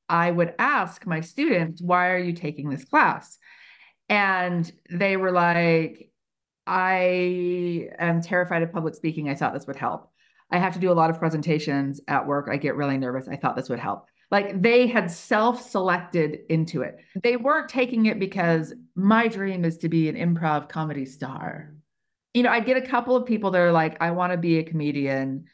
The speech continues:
I wanna do stand-up. I thought this would help." And it will. It will help you be a better stand-up person. But a lot of people were self-selecting in there because they wanted to work on their business skills. So I was like, "Well,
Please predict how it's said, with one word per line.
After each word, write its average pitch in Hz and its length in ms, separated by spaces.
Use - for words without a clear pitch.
I 151 60
wanna 160 240
do 160 100
stand-up. 143 580
I 139 80
thought 127 280
this 135 160
would 113 100
help." - 260
And 165 580
it 240 160
will. - 380
It - 100
will 240 120
help 190 220
you 151 240
be 160 140
a 143 60
better 139 240
stand-up 123 480
person. 170 400
But 175 500
a 180 80
lot 214 200
of 220 60
people 208 280
were 175 80
self-selecting 175 760
in 180 160
there 156 360
because 180 240
they 170 120
wanted 165 280
to 160 120
work 147 260
on 139 80
their 131 100
business 147 320
skills. 117 300
So 127 80
I 127 120
was 131 120
like, 123 240
"Well, 135 540